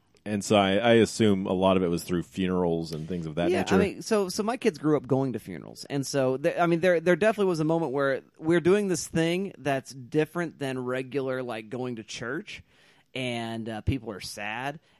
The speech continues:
Speaker 2: and then realizing, "Oh, this is a person that died. I don't know what that means." And then, you know, eventually realizing, as, you know, you live in a community of people of faith, that this is a person that I once knew.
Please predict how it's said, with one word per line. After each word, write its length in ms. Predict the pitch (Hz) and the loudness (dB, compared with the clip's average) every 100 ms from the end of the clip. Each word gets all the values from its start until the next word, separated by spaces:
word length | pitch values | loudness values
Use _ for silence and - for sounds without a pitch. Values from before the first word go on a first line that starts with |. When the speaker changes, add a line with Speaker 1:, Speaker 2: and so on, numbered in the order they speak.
| _ | _
Speaker 2:
and 160 | 143 135 | -4 -2
then 140 | 143 139 | -2 -2
realizing, 460 | 135 131 120 123 - | -2 -2 -4 -6 -4
"Oh, 160 | 143 | -4
this 240 | 131 147 147 | -2 -4 -6
is 100 | 131 | -8
a 80 | 123 | -4
person 380 | 127 120 - 107 | -4 -6 -12 -14
that 160 | 90 | -8
died. 520 | 143 156 156 151 147 | -4 -2 -2 -2 -6
I 100 | 78 | -10
don't 80 | 113 | -12
know 60 | 110 | -12
what 80 | 107 | -12
that 120 | 95 | -10
means." 260 | 131 131 - | -8 -8 -8
And 280 | 131 127 - | -10 -10 -10
then, 300 | 131 170 165 | -4 -4 -4
you 140 | 113 170 | -8 -6
know, 160 | 156 | -4
eventually 320 | 143 151 147 147 | -2 -4 -6 -8
realizing, 580 | 147 135 135 131 131 - | -6 -4 -4 -4 -10 -10
as, 380 | 120 117 117 | -8 -8 -10
you 100 | 120 | -14
know, 140 | 113 107 | -12 -12
you 220 | 117 131 | -10 -8
live 180 | 131 120 | -6 -8
in 80 | 120 | -10
a 40 | |
community 420 | - 123 120 120 | -10 -10 -8 -8
of 80 | 113 | -8
people 240 | 127 120 | -10 -10
of 60 | 113 | -14
faith, 260 | - 175 170 | -12 -10 -10
that 240 | 135 - | -12 -10
this 160 | 151 135 | -12 -8
is 80 | 139 | -4
a 80 | |
person 380 | 135 143 139 131 | 0 0 -2 -8
that 80 | 123 | -8
I 80 | 120 | -8
once 340 | 123 135 - | -8 -10 -10
knew. 400 | 151 226 180 165 | -6 -2 -2 -4